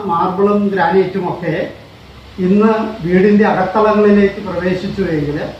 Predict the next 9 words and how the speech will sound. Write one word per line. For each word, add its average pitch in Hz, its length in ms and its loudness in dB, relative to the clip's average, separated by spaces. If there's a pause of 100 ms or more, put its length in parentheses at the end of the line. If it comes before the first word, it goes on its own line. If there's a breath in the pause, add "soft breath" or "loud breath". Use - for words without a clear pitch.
(800)
ശവക്കല്ലറ 190 680 2 (840)
അങ്ങ് 180 200 0
അകലെയല്ല, 175 500 0 (540)
മറിച്ച് 165 380 -4 (720)
എൻ്റെ 185 320 2 (400)
ഭവനത്തിൻ്റെ 175 800 -2 (600)
പ്രൈവറ്റ് 196 520 2
ഏരിയയിലേക്ക് 160 640 -2 (160)
വന്നിരിക്കുന്നതാണ്. 147 760 -6